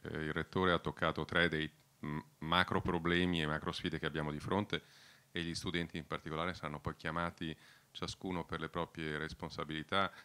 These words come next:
ad affrontare alcune di queste sfide. Ovviamente ci sono problemi, ci sono sfide, ci sono opportunità.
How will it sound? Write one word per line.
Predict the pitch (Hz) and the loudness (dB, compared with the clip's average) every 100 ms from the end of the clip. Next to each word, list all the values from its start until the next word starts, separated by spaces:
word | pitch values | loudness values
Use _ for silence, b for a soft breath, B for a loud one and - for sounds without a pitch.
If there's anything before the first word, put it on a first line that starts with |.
| B | B
ad | - 87 | -4 -2
affrontare | 113 101 90 131 92 | -2 -2 0 4 4
alcune | 82 - 82 | 4 -2 -6
di | 80 | -4
queste | 76 - | -8 -8
sfide. | 78 - - - _ b b b b b | -10 -8 -10 -10 _ b b b b b
Ovviamente | 113 113 151 147 131 113 - - | -4 0 0 4 6 6 4 -10
ci | - | -6
sono | 107 110 | -2 -2
problemi, | 107 107 127 127 | 0 2 2 2
ci | - | -2
sono | 92 98 | -6 -8
sfide, | 87 123 113 | -6 -4 -4
ci | - | -4
sono | - 82 | -8 -8
opportunità. | 78 78 76 78 71 69 | -8 -10 -10 -10 -6 -6